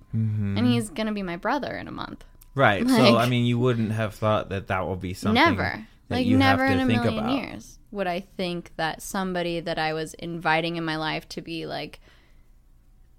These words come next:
Speaker 2: a brother figure who was supposed to be, like, your protector and somebody that you're safe around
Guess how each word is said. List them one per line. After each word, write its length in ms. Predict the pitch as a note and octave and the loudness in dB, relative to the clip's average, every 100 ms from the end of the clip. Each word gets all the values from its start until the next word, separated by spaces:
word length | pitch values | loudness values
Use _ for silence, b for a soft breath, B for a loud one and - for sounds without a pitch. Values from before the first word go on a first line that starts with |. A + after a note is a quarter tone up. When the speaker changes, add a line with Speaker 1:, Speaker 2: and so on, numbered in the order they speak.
| F#3+ | -10
Speaker 2:
a 100 | F3+ | -10
brother 560 | F3+ - E3+ D#3+ D#3+ | -10 -6 -6 -4 -6
figure 500 | D#3 E3 D#3 C#3+ D3 | -8 -10 -8 -8 -8
who 140 | E3 E3 | -8 -8
was 140 | D#3+ | -8
supposed 300 | - D#3+ D#3 | -8 -8 -8
to 60 | E3 | -8
be, 120 | D3 | -8
like, 300 | C#3 C#3 - | -8 -10 -12
your 100 | E3+ | -14
protector 920 | - G#3 - G#3+ G3 D#3 C#3+ C#3+ C#3+ - | -12 -16 -14 -14 -14 -12 -10 -10 -14 -14
and 200 | D#3+ E3 | -10 -10
somebody 420 | - F3 E3+ F3 | -10 -10 -8 -8
that 120 | F3+ E3+ | -8 -8
you're 160 | F#3+ | -10
safe 360 | F#3+ - E3 - | -10 -10 -10 -10
around 840 | D#3 C#3+ C#3+ C#3+ D3 D3+ D3+ G#3 | -10 -8 -10 -12 -12 -12 -14 -16